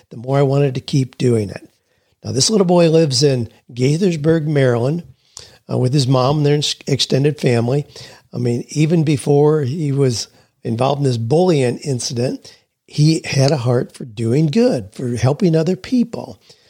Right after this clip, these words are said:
So he started with his own little savings account, but he started putting together care packages filled with food and toiletries for his elderly neighbors. And then over time, other people heard about what he was doing,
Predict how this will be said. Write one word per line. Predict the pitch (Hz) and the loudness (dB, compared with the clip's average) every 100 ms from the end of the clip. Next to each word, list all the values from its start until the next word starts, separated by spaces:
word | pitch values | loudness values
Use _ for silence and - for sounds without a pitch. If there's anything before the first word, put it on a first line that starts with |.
| _ | _
So | - 139 | -2 0
he | |
started | 120 - 151 160 202 | 0 0 2 2 -2
with | - 139 | 0 0
his | 175 127 | 0 0
own | 123 147 | 2 0
little | 175 160 170 | 0 -2 -2
savings | - 165 151 139 | 0 2 2 0
account, | 131 - 123 123 196 - - _ | -2 -4 -4 -4 -6 -10 -20 _
but | - 131 | -10 -4
he | |
started | 120 - 143 131 | -2 0 -2 -2
putting | - 143 156 | -2 0 0
together | 131 139 135 139 131 - - - | 0 2 2 2 0 -6 -20 -12
care | - 185 226 | -2 0 0
packages | 185 117 98 110 123 110 | 2 0 0 -4 -6 -6
filled | - 147 | -2 0
with | 151 156 | 0 -4
food | - 151 156 170 | -4 0 2 2
and | 156 | 0
toiletries | 139 139 139 139 - 135 135 | 0 0 0 -2 -4 -2 -2
for | - - 127 | -4 -2 -2
his | 123 | 0
elderly | 131 123 127 127 127 | -2 -2 -2 0 0
neighbors. | 123 123 117 123 - - - - _ _ - | 0 0 -2 -8 -10 -12 -18 -20 _ _ -6
And | |
then | 117 | -2
over | 117 123 139 | 0 2 0
time, | - 135 123 131 | 0 2 2 2
other | 113 | 0
people | 139 127 113 | 0 -2 0
heard | 120 127 | 0 2
about | 120 117 | 0 -2
what | 120 | -2
he | 120 | -2
was | 107 | -4
doing, | 113 127 202 | 0 0 0